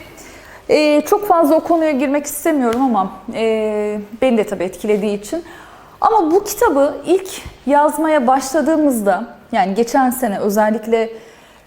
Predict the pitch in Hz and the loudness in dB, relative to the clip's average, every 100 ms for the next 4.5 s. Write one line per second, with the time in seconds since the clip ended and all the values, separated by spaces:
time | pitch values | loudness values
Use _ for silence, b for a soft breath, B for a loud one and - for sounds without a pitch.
0 | B _ - 247 233 233 233 226 - - | B _ -4 2 2 2 0 -2 -6 0
1 | 254 240 - - - - _ - _ - | 0 0 -4 -18 -20 -20 _ -20 _ -6
2 | 277 247 226 262 254 240 233 233 226 - | -2 0 0 0 0 2 0 -2 -6 -10
3 | 254 247 226 220 - 285 320 370 269 349 | -4 -2 -2 -6 -8 -4 -2 -2 0 0
4 | 330 262 302 294 | 0 0 0 -2